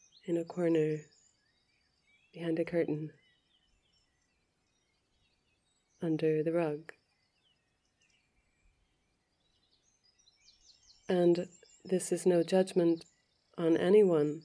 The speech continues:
but in meditation, it's recognizing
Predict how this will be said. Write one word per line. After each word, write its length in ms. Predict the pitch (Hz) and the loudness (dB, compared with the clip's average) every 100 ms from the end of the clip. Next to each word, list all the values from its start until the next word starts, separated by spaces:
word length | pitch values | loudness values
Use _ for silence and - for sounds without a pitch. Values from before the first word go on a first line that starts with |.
| _ _ _ _ _ _ _ _ _ _ _ _ _ _ _ _ _ _ _ _ _ | _ _ _ _ _ _ _ _ _ _ _ _ _ _ _ _ _ _ _ _ _
but 120 | 180 | -2
in 160 | 170 170 | 2 4
meditation, 800 | 165 160 165 165 160 - 160 156 | 4 2 2 0 -2 -2 -2 -2
it's 220 | 165 160 | -4 -6
recognizing 920 | - 165 165 - 160 156 160 156 160 | -8 -8 -8 -2 0 0 0 -4 -4